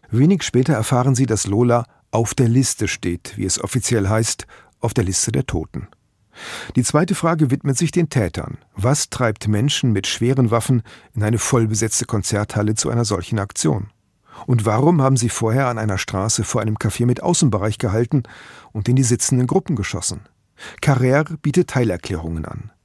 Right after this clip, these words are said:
Eine sozial desolate Situation, ein Gruppengefühl bei den Dschihadisten. Das Argument der Attentäter, sie würden Rache üben für das Bombardement Syriens durch Frankreich, hält er für reine Ideologie und vorgeschoben.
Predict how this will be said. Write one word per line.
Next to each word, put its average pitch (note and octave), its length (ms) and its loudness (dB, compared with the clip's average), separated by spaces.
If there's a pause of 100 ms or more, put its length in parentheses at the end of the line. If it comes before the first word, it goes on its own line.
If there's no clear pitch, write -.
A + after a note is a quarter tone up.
(160)
Eine F#2+ 160 -4
sozial A2+ 560 0
desolate A2+ 640 2
Situation, B2 680 0 (480)
ein C#3+ 160 4
Gruppengefühl C3+ 800 4
bei A2 120 -2
den A#2 140 2
Dschihadisten. A2+ 800 -4 (280)
Das - 160 -2
Argument A#2 540 2
der - 140 -2
Attentäter, B2 580 2 (380)
sie G#2 180 0
würden A#2+ 160 2
Rache B2 360 2
üben B2+ 380 2
für G#2+ 140 -6
das G#2 180 0
Bombardement A2 640 0
Syriens A#2+ 520 2
durch G#2 180 -4
Frankreich, A2+ 580 -2 (380)
hält C#3+ 160 2
er C#3 80 0
für A2+ 180 0
reine A#2 240 2
Ideologie A2+ 720 -2
und D3+ 160 2
vorgeschoben. D#2+ 760 -4